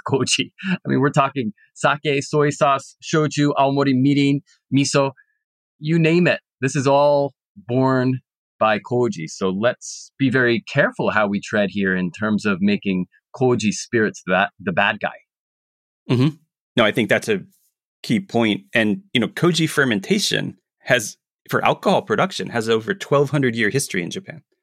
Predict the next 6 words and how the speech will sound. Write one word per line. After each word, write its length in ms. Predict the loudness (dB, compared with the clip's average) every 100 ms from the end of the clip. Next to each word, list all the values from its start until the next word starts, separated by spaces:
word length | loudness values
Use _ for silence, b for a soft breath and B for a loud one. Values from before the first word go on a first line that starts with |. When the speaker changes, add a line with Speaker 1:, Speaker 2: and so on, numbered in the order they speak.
| _ b b b b b _ -18
Speaker 2:
Twelve 320 | -4 0 2
hundred 260 | 2 2 2
years. 380 | 0 -2 -10 -14 _ -8
Speaker 1:
Mm-hmm. 220 | -2 -2 -2 0
Speaker 2:
Malted 460 | 2 2 0 0
barley 600 | 2 2 2 0 -2 -4